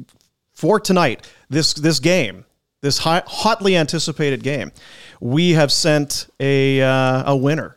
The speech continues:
courtesy of Mad Rose Pub, throughout the entire season. Mad Rose Pub is our ticket hookup for you, the Barn Burner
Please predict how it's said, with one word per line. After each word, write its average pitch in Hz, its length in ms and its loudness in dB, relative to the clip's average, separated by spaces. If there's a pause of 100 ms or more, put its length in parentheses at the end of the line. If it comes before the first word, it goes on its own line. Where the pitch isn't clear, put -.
courtesy 131 380 -4
of 113 100 -6
Mad 127 280 0
Rose 127 260 0
Pub, 135 300 -2
throughout 135 320 0
the 131 100 -4
entire 131 420 0
season. 190 480 0
Mad 143 240 2
Rose 131 220 2
Pub 156 340 0
is 143 220 0
our 139 360 0
ticket 151 480 -2
hookup 135 420 0
for 127 240 -2
you, 139 420 0
the 143 120 -4
Barn 139 280 -2
Burner 131 380 -4